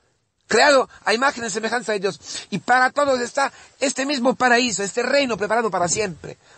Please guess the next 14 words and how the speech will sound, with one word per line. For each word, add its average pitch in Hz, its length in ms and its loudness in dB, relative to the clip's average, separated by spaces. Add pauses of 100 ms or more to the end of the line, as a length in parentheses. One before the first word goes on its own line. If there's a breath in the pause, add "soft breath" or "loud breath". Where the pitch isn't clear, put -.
desde 202 300 2
siempre 240 520 -2 (140)
y 190 120 -6
para 240 220 4
siempre. 220 500 -4 (720)
Los 226 220 2
hombres 269 260 2
que 220 120 -4
tú 247 120 -8
tienes 247 260 -2
delante, 170 640 -2
en 196 120 -6
tu 247 180 0
oficina, 180 640 -2